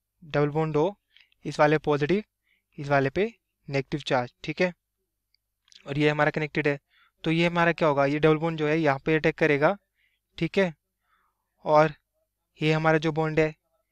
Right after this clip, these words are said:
इसकी तरफ शिफ्ट हो जाएगा, ठीक है, और ये जो हमारा नेगेटिव चार्ज है ये इस कार्बन पे अटैक करेगा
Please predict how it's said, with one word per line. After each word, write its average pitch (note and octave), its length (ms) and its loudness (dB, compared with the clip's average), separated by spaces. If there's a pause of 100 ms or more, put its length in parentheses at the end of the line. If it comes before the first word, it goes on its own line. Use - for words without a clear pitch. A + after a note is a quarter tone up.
(300)
इसकी F3 260 -4
तरफ E3 220 2
शिफ्ट - 200 -10
हो D#3+ 80 -2
जाएगा, C#3+ 340 2 (1160)
ठीक D#3 180 -6
है, G3 120 0 (1200)
और D#3 260 6
ये E3 200 0
जो E3 120 -6
हमारा D#3+ 300 2 (200)
नेगेटिव D3+ 260 -4
चार्ज D3 240 2
है D#3 60 -2
ये E3+ 240 -2 (480)
इस - 120 -14
कार्बन C#3+ 360 2
पे C#3+ 100 0
अटैक C#3 220 0
करेगा B2 320 -2